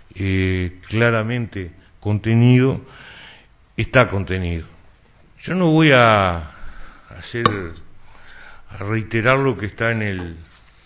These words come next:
en el folletito, ¿no? Cómo se integra, está en el folletito, quiénes son los que, eh, beneficiados con el inefop.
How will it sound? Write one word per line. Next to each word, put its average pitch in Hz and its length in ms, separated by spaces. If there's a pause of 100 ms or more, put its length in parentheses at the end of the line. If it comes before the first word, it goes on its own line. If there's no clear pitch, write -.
(580)
en 98 340
el 95 60
folletito, 101 680
¿no? 110 380 (300)
Cómo 110 400
se - 160
integra, 117 840 (300)
está 107 140
en 117 80
el 98 80
folletito, 104 680 (460)
quiénes 113 380
son 120 520 (440)
los 95 300
que, 98 1160 (640)
eh, 92 880
beneficiados 110 920
con 98 180
el 95 120
inefop. 101 540